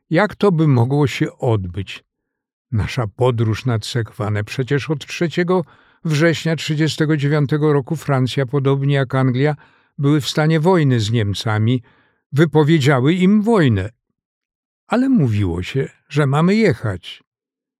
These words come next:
Już były jakieś bilety. Ojciec dotarł tam do Francji wraz z innymi oficerami, którym Węgrzy jak tylko mogli ułatwiali ucieczki z internowania,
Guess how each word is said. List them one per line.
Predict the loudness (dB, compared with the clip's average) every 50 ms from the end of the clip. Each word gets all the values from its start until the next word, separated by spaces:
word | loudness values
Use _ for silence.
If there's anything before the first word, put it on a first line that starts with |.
| _ -2
Już | -2 0 0 0
były | 0 2 2 4 4
jakieś | 2 2 0 -2 -4 -6 -6 -6
bilety. | -6 -4 -2 -2 -2 -2 -2 -4 -6 -8 _ _ -18 -18 -18 -18 -20 _ _ _ _ _ _ _ _ _ _ _ _ _
Ojciec | 0 2 2 2 2 0 0 0 0 0 -2 -6 -2
dotarł | 2 2 2 2 2 2 0 2 2 2 2 0
tam | 0 0 0 2 2 4 2 2 0 0 -2
do | -2 -2
Francji | 0 0 0 0 0 -2 -4 -6 -8 -12 -10 -8 -6 -4
wraz | -2 0 0 0 -2 -2 -6 -10 -10
z | -8 -6 -2
innymi | 0 0 2 2 2 2 2 2 2 2 0 0
oficerami, | -2 -2 -4 -8 -8 -6 -4 -2 0 0 0 0 0 -2 -2 -6 _ _ _ _ _ _ _ _ _ _ _ _
którym | -8 -2 0 2 4 4 2 2
Węgrzy | 2 2 2 4 2 2 2 2 2 2
jak | 4 2 2 0
tylko | 0 0 0 0 2 2 2 4
mogli | 4 4 4 4 4 4 2 2 2 2
ułatwiali | 4 4 2 2 0 -2 -2 0 0 0 0 0
ucieczki | -2 -2 -2 0 0 0 0 0 -4 -8 -6 -4 -2
z | -2
internowania, | 0 0 0 0 0 0 0 0 0 2 2 2 2 2 2 0 -2